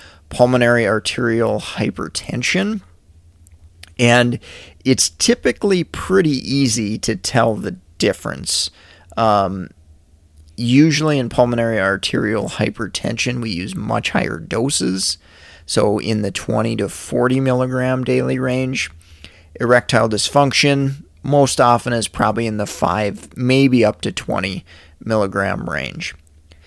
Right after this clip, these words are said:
Now, there is different dosing strategies, so you can do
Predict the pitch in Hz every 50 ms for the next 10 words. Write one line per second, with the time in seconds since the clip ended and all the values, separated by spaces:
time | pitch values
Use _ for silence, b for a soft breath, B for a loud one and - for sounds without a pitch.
0 | b b b b b b b - 131 131 127 117 117 120 117 - - 143 156 170
1 | 165 160 160 151 143 127 - 151 139 113 123 127 117 117 113 - - 113 110 110
2 | 107 - - - - - - 135 127 120 117 113 98 76 80 87 82 78 95 131
3 | 131 - - - 117 113 110 107 107 - - - - - 110 - - 110 110 110
4 | 110 113 117 117 117 113 113 110 113 117